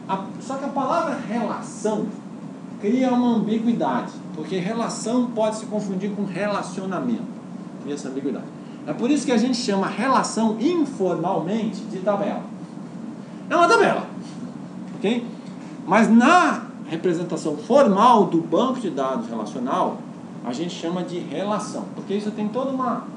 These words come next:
associação com a teoria dos conjuntos, blá, blá, blá. Então chama de relação, mas informalmente de tabela. Então vou usar o nome tabela agora pra não deixar a cabeça de vocês meio piradora, tá certo? Então o que que é uma tabela, certo?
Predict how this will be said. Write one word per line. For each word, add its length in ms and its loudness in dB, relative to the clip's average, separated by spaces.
associação 680 -4
com 80 -4
a 20 -2
teoria 220 -4
dos 120 -10
conjuntos, 760 -4
blá, 180 -2
blá, 200 -2
blá. 120 -2
Então 160 -8
chama 220 -8
de 60 -8
relação, 400 -2
mas 200 6
informalmente 600 2
de 60 -8
tabela. 380 0
Então 180 -2
vou 120 2
usar 180 6
o 40 8
nome 200 6
tabela 340 0
agora 280 6
pra 120 0
não 200 0
deixar 260 0
a 20 -2
cabeça 260 -4
de 80 -6
vocês 340 -4
meio 180 -2
piradora, 420 -2
tá 100 -8
certo? 320 -2
Então 200 0
o 40 0
que 100 4
que 100 4
é 40 6
uma 160 4
tabela, 560 4
certo? 480 -2